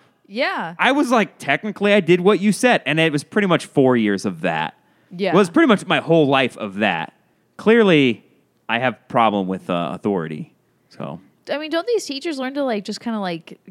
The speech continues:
Speaker 1: give up trying to change you at some point?
Speaker 2: I think he did.
Speaker 1: Yeah.
Speaker 2: He just knew, probably by sophomore year, he's just like, "Eric's gonna do what he wants, and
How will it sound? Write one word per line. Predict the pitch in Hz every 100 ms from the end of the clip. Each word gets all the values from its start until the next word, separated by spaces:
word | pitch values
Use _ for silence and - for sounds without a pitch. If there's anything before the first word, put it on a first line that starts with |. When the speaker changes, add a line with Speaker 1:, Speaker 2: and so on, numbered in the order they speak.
| 165
Speaker 1:
give | 190 202
up | 214 208
trying | - 214
to | 185
change | 165 - 170 208 254
you | 302
at | 302
some | 320 302
point? | 302 320 339 349 - _
Speaker 2:
I | -
think | 165 196 151
he | 156
did. | 127 110 98 - _
Speaker 1:
Yeah. | 165 185 160 - 175 _ -
Speaker 2:
He | 202 190
just | 170 139
knew, | 135 131 127 127 113 - 123 _ _ _ -
probably | 226 226 196
by | 143 120
sophomore | - 135 113 117 104
year, | 92
he's | 92 90
just | 92 -
like, | 85 80 - _
"Eric's | 143 160 156
gonna | - 107
do | 92 110
what | 87
he |
wants, | 80 80 76 78 -
and | 80 82